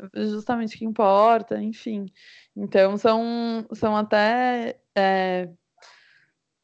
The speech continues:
Speaker 2: desafios que a gente tá enfrentando de como criar outras formas de medir e, ao mesmo tempo, como medir aquilo que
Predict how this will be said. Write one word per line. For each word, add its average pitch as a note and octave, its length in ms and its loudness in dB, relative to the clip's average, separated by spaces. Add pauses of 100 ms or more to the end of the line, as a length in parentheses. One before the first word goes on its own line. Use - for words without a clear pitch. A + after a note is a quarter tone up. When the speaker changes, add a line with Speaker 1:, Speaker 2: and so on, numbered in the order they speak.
(320)
Speaker 2:
desafios A3 880 0
que - 100 0
a A#3+ 100 4
gente A3+ 360 -6
tá A3 400 2
enfrentando A3+ 960 -2
de A#3+ 340 -6
como B3+ 560 2
criar A#3 420 2
outras B3 480 -2
formas A#3+ 380 4
de A#3 100 -8
medir A#3 360 -6 (360)
e, A#3 160 2
ao C4+ 120 4
mesmo C4 300 -2
tempo, B3+ 240 -2
como B3 200 4
medir C4 460 -2
aquilo C#4+ 320 -4
que C#4+ 440 -4